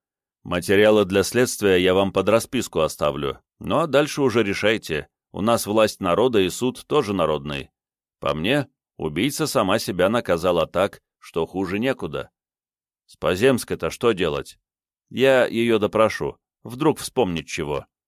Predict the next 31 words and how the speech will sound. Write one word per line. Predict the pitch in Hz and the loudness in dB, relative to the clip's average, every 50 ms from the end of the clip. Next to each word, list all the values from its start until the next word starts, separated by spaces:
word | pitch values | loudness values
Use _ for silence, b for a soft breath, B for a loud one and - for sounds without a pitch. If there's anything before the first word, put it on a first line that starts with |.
| _ _ _ _ _ - | _ _ _ _ _ -12
Ну | - 92 127 156 | -6 -2 -2 0
а | 165 | 2
если | 170 165 160 - - 120 107 | 2 0 0 0 0 -2 0
нет, | 98 117 147 147 - - _ _ _ _ _ | 2 2 0 0 -2 -6 _ _ _ _ _
заприте | - 98 107 180 180 180 123 123 107 - - 95 | -8 -2 0 0 0 2 0 0 0 0 -2 -2
ее. | 90 87 85 82 80 78 76 73 - _ _ _ _ _ _ | -2 0 0 0 -2 -2 -4 -4 -8 _ _ _ _ _ _
Думаю, | - 87 104 147 151 147 143 131 | -6 -2 0 2 4 4 4 2
что | 113 - 131 120 | 2 2 0 2
через | - 131 127 127 127 110 | 2 2 2 2 2 2
день-два | 98 123 131 120 113 92 110 123 135 135 123 - - _ _ _ _ | 2 2 2 2 2 0 2 2 4 4 2 0 -4 _ _ _ _
память | - 127 131 127 123 113 - | -2 0 0 0 0 -4 -6
к | - - | -6 -4
ней | 120 117 113 | -2 0 2
вернется. | 104 113 117 117 120 101 82 - - - - - - _ _ _ _ _ _ _ _ _ _ | 2 2 0 2 0 -2 -2 -4 -6 -8 -10 -10 -10 _ _ _ _ _ _ _ _ _ _
Дальше | - - 78 113 151 165 - - 170 | -10 -2 2 2 2 2 2 0 0
уже | 156 143 127 143 135 | 0 2 2 2 2
сами | - - 107 95 90 85 | 2 2 2 2 0 -2
поступите, | 85 95 92 - - 101 85 - 139 143 123 131 | -2 -2 -4 -2 -4 -6 -4 -4 -4 -4 -2 -4
как | - - 92 101 - | -2 0 -2 -2 -2
считаете | - - 95 85 - 80 85 87 85 - 92 | -4 -8 -6 -4 -2 0 0 -2 -2 -4 -4
нужным. | 90 87 85 76 71 71 71 67 - - _ _ _ _ _ _ _ _ _ _ _ _ | -4 -4 -4 -6 -6 -8 -10 -12 -12 -16 _ _ _ _ _ _ _ _ _ _ _ _
Может | 98 95 113 110 113 113 104 | -2 -2 0 2 0 0 0
быть, | 101 110 107 - 82 | 0 0 0 0 0
даже | 87 104 101 104 98 | 0 2 2 2 0
сознается, | - 101 95 87 73 82 85 101 113 113 113 - 120 117 107 - _ _ _ _ _ _ _ | 0 0 0 0 0 -2 0 0 0 -2 -2 -2 -2 -2 -2 -2 _ _ _ _ _ _ _
хотя | _ - 78 - - 151 165 | _ -6 -4 -2 0 0 0
на | 156 135 123 | 2 2 2
это | 127 143 135 - | 2 2 2 2
я | 120 113 107 104 | 2 2 2 2
мало | 104 113 113 95 80 | 2 2 2 0 0
надеюсь». | 78 80 80 76 80 80 78 73 73 - - - | -2 -4 -4 -2 -2 -2 -2 -2 -4 -8 -12 -14